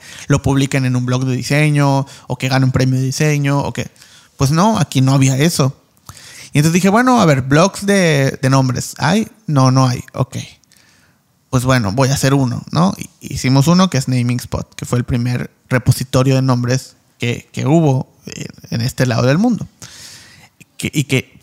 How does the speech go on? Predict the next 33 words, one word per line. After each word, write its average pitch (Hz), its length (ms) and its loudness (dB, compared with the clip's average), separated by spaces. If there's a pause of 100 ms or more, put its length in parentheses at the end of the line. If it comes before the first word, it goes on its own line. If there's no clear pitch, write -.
poco 135 180 0
a 131 40 -2
poco 135 180 4
se 131 80 2
fue 127 120 0
transformando 127 400 2
también 123 300 0
en 123 240 -2 (120)
una 131 420 -2
plataforma 127 880 -2 (340)
de 127 160 2
uso 135 420 0
para 123 520 0
referencias 135 680 0
y 131 60 -2
para 120 200 -2
mood 135 200 2
board 135 240 0
de 147 100 0
naming, 185 320 2
pero 123 180 2
en, 123 140 -2 (540)
al 131 200 0
inicio 156 600 2 (320)
era 127 200 2
como 127 320 2
esa 127 560 0 (180)
revista, 135 680 2
¿no? 139 320 0 (140)
Para, 127 420 2 (220)
y 139 80 0
ese 127 180 2
blog 131 460 2